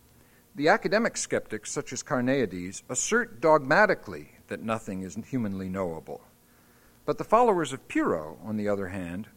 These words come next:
apply their skeptical doubts even to skepticism itself. They are agnostics about the possibility of knowledge. It is clear that Montaigne aligns himself with the Pyrrhonians, the followers of Pyrrho,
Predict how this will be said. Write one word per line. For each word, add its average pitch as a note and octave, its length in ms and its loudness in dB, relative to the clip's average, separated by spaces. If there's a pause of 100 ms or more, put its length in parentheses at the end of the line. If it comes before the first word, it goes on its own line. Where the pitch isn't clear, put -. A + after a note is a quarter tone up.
(100)
apply G3 380 4
their D#3+ 180 0
skeptical - 560 -2
doubts G2 540 -2
even F3 280 -6
to C#3 80 -10
skepticism B2+ 720 -2
itself. - 640 0 (840)
They G3 160 6
are F3+ 120 10
agnostics E3 760 4
about E2+ 260 -6
the F2+ 60 -16
possibility E2 680 -8
of D2+ 120 -16
knowledge. C#2+ 580 -12 (1040)
It D3+ 80 -6
is F3 100 -2
clear A#3 380 2
that A#2+ 160 -2
Montaigne C3+ 540 -2 (120)
aligns B2+ 440 2
himself G2+ 500 -2
with G#2 100 -6
the - 60 -10
Pyrrhonians, A#2+ 960 -2
the - 60 -18
followers G2+ 440 -2
of G#2 120 -20
Pyrrho, G2 400 -4